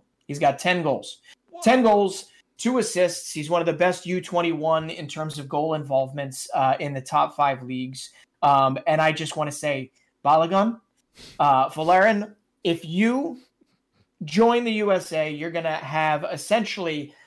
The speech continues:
Speaker 1: Nations League in front of you, Copa America, Gold Cup. You're gonna get your chances, man. If you go Nigeria, you're gonna have to fight with Victor Osimhen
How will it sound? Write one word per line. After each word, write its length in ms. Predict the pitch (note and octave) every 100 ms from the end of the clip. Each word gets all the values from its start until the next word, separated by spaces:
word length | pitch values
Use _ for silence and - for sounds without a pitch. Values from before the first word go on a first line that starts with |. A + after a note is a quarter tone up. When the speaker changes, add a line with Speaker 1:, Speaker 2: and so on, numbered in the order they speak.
| -
Speaker 1:
Nations 420 | D#3+ F#3+ G3 F3+
League 140 | F#3 F3
in 60 |
front 200 | D#3+ E3
of 60 | E3
you, 200 | E3+ E3
Copa 320 | - D#3 D#3
America, 680 | D#3 C3+ C#3+ D3 C#3+ D3 C#3 C3+ - _ -
Gold 340 | D#3+ D#3+ D#3
Cup. 300 | - D3+ C#3+
You're 140 | C#3 D3+
gonna 160 | D3
get 260 | C#3 C#3 -
your 140 | C3
chances, 600 | B2+ - C#3+ B2+ - A2
man. 300 | A#2+ A2+ A2 - _ - -
If 140 | E3
you 120 | A#3+
go 200 | A3+ A3+
Nigeria, 880 | G3 G3+ G3 F3+ C4+ A3 D3 D3 F3 _ _ _ _ _ -
you're 140 | C4+
gonna 120 | C4+
have 220 | G3+ G#3+ G3+
to 80 |
fight 460 | E3+ G3 G3 G3 G3
with 100 | D3+
Victor 280 | E3+ G#3+ F#3
Osimhen 480 | F#3 F#3 C#3+ B2